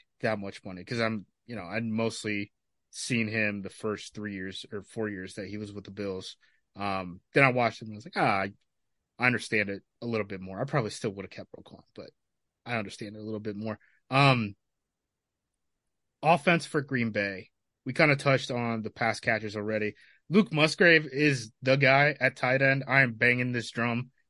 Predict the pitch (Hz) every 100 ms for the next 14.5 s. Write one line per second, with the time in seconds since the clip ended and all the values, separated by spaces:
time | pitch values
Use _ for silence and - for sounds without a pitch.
0 | _ - 156 143 175 160 123 135 160 151
1 | 139 117 127 139 139 127 117 120 107 120
2 | 113 117 101 101 101 113 110 139 127 117
3 | 110 113 107 101 101 95 92 - 101 82
4 | - _ _ _ - 156 143 - 139 135
5 | 127 117 117 113 113 _ _ - 117 113
6 | 117 113 107 107 _ _ _ 113 117 -
7 | 160 147 139 139 127 123 120 117 - 113
8 | 113 110 107 104 107 104 107 107 101 104
9 | 104 101 _ _ _ _ - 120 107 -
10 | 117 123 113 110 104 - - _ 107 104
11 | 98 95 95 110 107 - 120 104 95 107
12 | 117 107 104 - 117 113 117 131 139 139
13 | 127 120 123 - 110 110 110 107 113 113
14 | 110 101 - 113 104